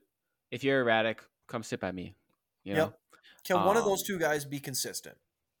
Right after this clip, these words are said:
Speaker 1: Yep. Are we gonna see a new Caleb Love? Can Tommy Lloyd, and, like, Tommy Lloyd's proven that he can bring these guys in and get them to mesh right away and fit his system over his two years.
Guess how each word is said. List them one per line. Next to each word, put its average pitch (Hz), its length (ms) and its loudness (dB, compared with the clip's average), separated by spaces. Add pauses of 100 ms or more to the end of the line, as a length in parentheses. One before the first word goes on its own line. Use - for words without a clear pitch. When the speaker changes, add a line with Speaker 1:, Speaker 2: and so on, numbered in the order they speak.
(180)
Speaker 1:
Yep. - 180 -12 (3250)
Are 107 80 -2
we 120 60 0
gonna 139 100 0
see 151 140 -2
a 131 40 2
new 120 120 -2
Caleb 127 280 -4
Love? 110 260 -4 (180)
Can 175 240 6
Tommy 190 400 6
Lloyd, 135 360 6
and, 160 120 4
like, 190 140 4
Tommy 202 240 6
Lloyd's 147 260 4
proven 123 440 -6
that 113 160 0
he 120 120 -6
can 104 300 -12 (260)
bring 117 160 -4
these 113 160 -4
guys 104 320 -2
in 104 180 -4
and 98 140 -6
get 101 140 -10
them 101 100 -8
to 98 60 -8
mesh 95 260 -6
right 98 140 -2
away 95 240 -2
and 92 220 -12
fit 95 200 -6
his 104 160 -8
system 95 420 -8
over 92 200 -10
his 92 320 -12
two - 140 -8
years. 101 500 -8